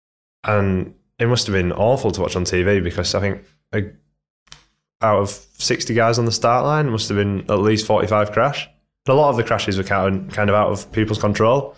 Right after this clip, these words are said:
Um, if you're riding in a big group and obviously riding in such close proximity that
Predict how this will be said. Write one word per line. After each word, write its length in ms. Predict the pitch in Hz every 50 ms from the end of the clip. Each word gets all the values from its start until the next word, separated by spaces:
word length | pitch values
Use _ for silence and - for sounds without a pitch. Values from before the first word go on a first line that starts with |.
| _ _ _ _ _ _ _ _ _ - -
Um, 680 | 101 98 95 95 95 92 92 92 90 90 90 90 - - _ _ _ _
if 100 | 120 110
you're 100 | 110 110
riding 200 | 110 107 98 95
in 80 | 92 92
a 40 |
big 160 | 82 92 80 85
group 420 | 92 92 92 90 90 - - - - _ _ _ _ _
and 100 | - 95 95
obviously 260 | 92 92 - - 95
riding 260 | 95 98 95 90 90
in 80 | 90 87
such 300 | - - 92 - - -
close 240 | - - - 117 98
proximity 640 | - - - - 101 101 92 - - 87 87 - - - _ _ _ _ _ _ _ _ _ _ _ _ _
that 380 | 101 98 92 85 95 98 -